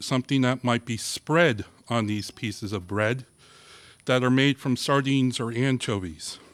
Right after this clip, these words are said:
This was the lunch of the poorest amongst the poorest. Imagine the surprise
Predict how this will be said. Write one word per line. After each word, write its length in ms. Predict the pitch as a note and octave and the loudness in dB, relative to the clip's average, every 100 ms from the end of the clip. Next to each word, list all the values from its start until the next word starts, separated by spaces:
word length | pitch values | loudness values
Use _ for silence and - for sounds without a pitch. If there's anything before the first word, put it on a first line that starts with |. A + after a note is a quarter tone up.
| - _ _ _ _ _ _ - - - - - | -20 _ _ _ _ _ _ -20 -20 -20 -20 -6
This 260 | - F#3 - | 4 6 6
was 220 | F3+ D#3+ | 0 2
the 100 | E3+ | 2
lunch 540 | C#3+ C#3 A2 - - - _ _ | 6 6 6 0 -8 -10 _ _
of 140 | C3 - | -2 -2
the 80 | A2+ | -4
poorest 680 | - C#3 A#2 A2+ - - - _ - | -2 0 2 0 -6 -10 -20 _ -4
amongst 460 | A2+ G#2+ G2+ - | -2 -2 -4 -10
the 60 | - | -14
poorest. 680 | - A2 E2+ - - - - _ _ _ _ _ - - _ | -4 -2 -2 -6 -12 -12 -20 _ _ _ _ _ -20 -20 _
Imagine 480 | A2+ C3 C#3 - C#3+ | 2 6 6 4 0
the 80 | C3 | 0
surprise 840 | - B2 D#3 D3+ B2 G2+ G#2 - | -4 -2 4 6 6 2 -4 -12